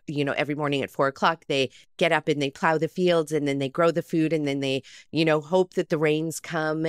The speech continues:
And when the rains do come, sometimes it's too much and it washes away the, like, this is how they live. And so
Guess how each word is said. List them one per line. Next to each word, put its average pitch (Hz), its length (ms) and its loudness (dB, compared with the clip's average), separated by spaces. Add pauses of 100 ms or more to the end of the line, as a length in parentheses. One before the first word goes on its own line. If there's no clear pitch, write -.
(120)
And 139 480 -4
when 143 120 -2
the 143 100 -4
rains 143 320 -4
do 175 160 0
come, 156 300 -2
sometimes 139 400 -6
it's 117 160 -12
too 135 160 -10
much 156 320 -2
and 143 100 -4
it - 100 -4
washes 139 360 -4
away 135 160 0
the, 135 160 -4
like, 165 240 -2
this 180 220 0
is 175 80 -4
how 160 160 -2
they 143 160 -2
live. 131 240 -4 (480)
And 190 200 -2
so 180 460 2